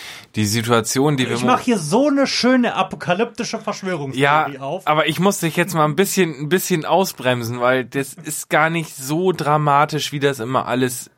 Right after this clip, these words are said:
Speaker 1: dargestellt wird. Ähm, das wird schon alles, äh, das wird schon alles beobachtet. Äh,
Speaker 2: Was jetzt genau?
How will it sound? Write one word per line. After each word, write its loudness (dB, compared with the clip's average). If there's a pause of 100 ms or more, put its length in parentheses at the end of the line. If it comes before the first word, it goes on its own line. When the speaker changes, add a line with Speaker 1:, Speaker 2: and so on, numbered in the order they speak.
(220)
Speaker 1:
dargestellt 0
wird. 0 (600)
Ähm, 0
das 0
wird 0
schon 0
alles, 0
äh, 2 (920)
das 0
wird 2
schon 0
alles 0
beobachtet. 0 (520)
Äh, 2
Speaker 2:
Was -4
jetzt -8
genau? -6